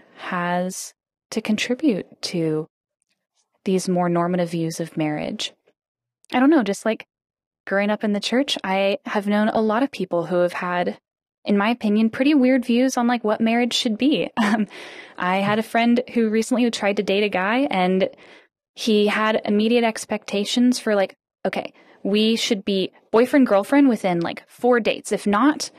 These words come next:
then, like, it's not going fast enough. And after that, we need to be married within a year,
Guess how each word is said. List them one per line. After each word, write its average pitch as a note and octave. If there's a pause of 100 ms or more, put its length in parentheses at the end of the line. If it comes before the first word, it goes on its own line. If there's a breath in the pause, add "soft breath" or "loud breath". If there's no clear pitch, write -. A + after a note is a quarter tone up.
then, G3+
like, F3+
it's G#3+
not G#3
going G#3
fast F#3+
enough. E3
And F3
after G#3+
that, A3+
we G#3
need A3+
to A3+
be G3+
married A3+
within F#3
a -
year, D4